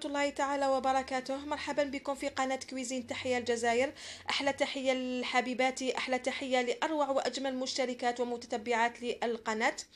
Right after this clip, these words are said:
أم عزيز ترحب بكم. إذن الفيديو تاع اليوم بإذن الله راح نعمل معكم الفاصوليا أو اللوبيا البيضاء هذه اللي راهي هنا أمامكم. راح نبداو بسم الله على بركة الله في طريقة التحضير.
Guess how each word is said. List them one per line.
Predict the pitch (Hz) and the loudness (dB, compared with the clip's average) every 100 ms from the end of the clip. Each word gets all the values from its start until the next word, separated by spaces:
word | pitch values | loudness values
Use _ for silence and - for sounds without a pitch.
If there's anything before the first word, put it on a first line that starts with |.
| - - - - - | -16 -14 -12 -10 0
أم | 339 | 2
عزيز | 320 330 311 311 | 6 6 4 4
ترحب | 302 294 285 220 | 4 4 2 2
بكم. | 254 254 247 | 0 0 0
إذن | 247 240 311 339 | 0 2 2 2
الفيديو | 320 320 | 0 0
تاع | 311 302 | 0 0
اليوم | 277 285 262 | 2 -2 -2
بإذن | 240 247 254 | -4 0 4
الله | 277 277 | 4 4
راح | - 247 247 | 0 0 0
نعمل | 311 320 311 | -2 0 0
معكم | 285 262 262 262 | 4 2 2 -2
الفاصوليا | 262 254 247 262 220 220 | 2 0 2 0 2 2
أو | - 226 | 2 0
اللوبيا | 254 339 277 | 0 0 2
البيضاء | 247 233 220 214 | 4 2 2 2
هذه | 208 | 2
اللي | 196 226 | 0 2
راهي | 277 233 | 2 2
هنا | 226 | 0
أمامكم. | - 208 185 240 277 - - - - - - | 0 -2 -2 0 -2 -4 -18 -16 -16 -6 -2
راح | 381 | 2
نبداو | 427 285 349 | 4 6 6
بسم | 339 320 302 | 4 2 2
الله | 262 | 6
على | 254 262 254 247 240 | 6 8 6 6 6
بركة | 277 370 370 339 | 4 2 -2 -2
الله | 277 277 | 2 2
في | 285 277 | 2 0
طريقة | 247 240 240 247 | 2 2 0 -2
التحضير. | 240 - 247 220 226 202 | -2 -4 -6 2 2 2